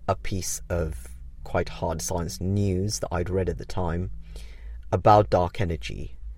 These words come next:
So this is in the universe, in physics. Uh, a lot of research is obviously still grappling with defining it and really just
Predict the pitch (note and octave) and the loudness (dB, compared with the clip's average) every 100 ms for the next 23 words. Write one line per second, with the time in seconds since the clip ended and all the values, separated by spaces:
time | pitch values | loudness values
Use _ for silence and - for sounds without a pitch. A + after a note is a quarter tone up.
0 | - - - - - - - - - F#2+ | -12 -12 -10 -12 -12 -16 -14 -8 0 0
1 | F#2+ F#2 F2+ F2+ F#2 F2+ F2+ F2 F#2 - | 2 2 2 2 2 2 2 2 2 0
2 | D#2+ - G2 F#2 F2+ - - - - - | -2 2 2 4 2 0 -6 -4 -4 -4
3 | - - - - - - - E2 E2 D#2+ | -4 -6 -14 -16 -14 -14 -2 0 2 4
4 | G2 E2 F#2+ G2 - G2+ F2+ - - E2 | 6 6 4 2 2 2 2 0 -4 -4
5 | - - G2+ - F#2 - F#2 E2+ E2+ E2+ | -4 -2 -2 4 2 4 -2 0 0 2
6 | D#2+ D#2+ - - - B2 A2+ A2 G#2 G2+ | 2 0 -6 -12 4 6 8 6 4 4
7 | G2+ G2 F#2 E2+ D#2+ A#1+ - - - - | 6 4 2 0 -4 -8 -12 -10 -12 -12
8 | - - - - - G#2+ F#2+ F#2 E2 - | -14 -14 -12 -12 6 6 6 2 -2 -4